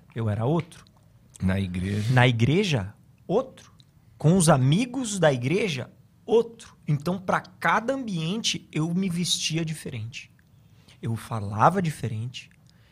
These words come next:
Speaker 1: Eu gesticulava e articulava diferente. Isso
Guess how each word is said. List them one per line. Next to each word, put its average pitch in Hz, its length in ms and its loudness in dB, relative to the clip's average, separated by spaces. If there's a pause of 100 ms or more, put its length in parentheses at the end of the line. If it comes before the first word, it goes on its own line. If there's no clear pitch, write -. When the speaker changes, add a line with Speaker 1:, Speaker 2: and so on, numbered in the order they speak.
(180)
Speaker 1:
Eu 113 200 0
gesticulava 127 1200 -2
e 170 300 -2
articulava 147 960 -2
diferente. - 640 -10 (1300)
Isso 180 480 0